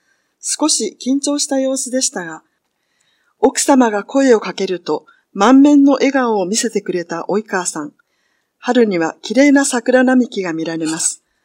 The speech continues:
撮影日八月十三日。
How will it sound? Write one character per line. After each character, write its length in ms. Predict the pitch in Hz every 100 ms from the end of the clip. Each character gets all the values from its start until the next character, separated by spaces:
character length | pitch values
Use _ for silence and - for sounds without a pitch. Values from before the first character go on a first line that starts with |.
| _ _
撮 400 | - 202 202 247
影 180 | 262 233
日 200 | 165 -
八 320 | - - -
月 240 | 254 254 214
十 220 | 196 202
三 260 | 208 190
日。 400 | 175 170 - 175